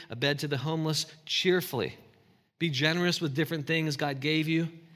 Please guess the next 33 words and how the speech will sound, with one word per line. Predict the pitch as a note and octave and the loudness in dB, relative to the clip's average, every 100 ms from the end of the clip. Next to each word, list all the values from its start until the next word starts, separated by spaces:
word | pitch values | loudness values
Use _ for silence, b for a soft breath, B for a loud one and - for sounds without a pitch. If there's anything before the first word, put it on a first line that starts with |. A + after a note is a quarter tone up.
| B | B
passing | - E3 E3 E3+ F#3+ F#3 | -6 0 2 2 0 0
them | F3 | 0
around | D3+ C3 C3+ C#3+ D3+ | 0 0 0 0 -2
so | C#3 B2 | -2 -4
all | - C#3+ D3+ | -2 0 0
get | C#3 B2+ | 0 0
in | C#3 | 0
on | D3 D3 | 0 -2
it. | D3+ - - b b b b b | -2 -6 -20 b b b b b
If | D3+ C3+ | 0 0
words, | C#3+ E3+ F3+ D#3 | 2 4 4 2
let | D#3+ D3+ | 2 2
it | D#3+ | 2
be | D3 | 0
God's | D3+ D3 C3+ | 2 0 0
words. | C3+ D#3 D#3 C#3+ | -2 0 -2 -2
If | |
help, | C3 D#3 E3+ E3 | -2 0 2 2
let | D3 | 0
it | C#3 | -2
be | C#3 | -2
God's | C#3+ C#3 C3+ | -2 0 -2
hearty | - D3+ D#3+ | -2 -2 0
help. | C#3+ C#3 C#3 B B B B B | 0 0 -2 B B B B B
That | C#3+ E3 | 0 0
way, | D3 B2 | 2 -2
God's | A#2 C3 C#3 E3 F3 | -4 -4 -2 -2 -2
bright | C3+ C3 D3+ D#3+ D#3 | -4 -2 0 0 -4
presence | - D3+ C#3 A2 F#2+ - - - B B B | -8 -4 -2 -4 -6 -6 -6 -8 B B B
will | A#2+ | -4
be | A#2+ - | -4 -4
evident | - E3+ F3 F#3+ - | -4 -2 0 0 0
in | A2+ | -4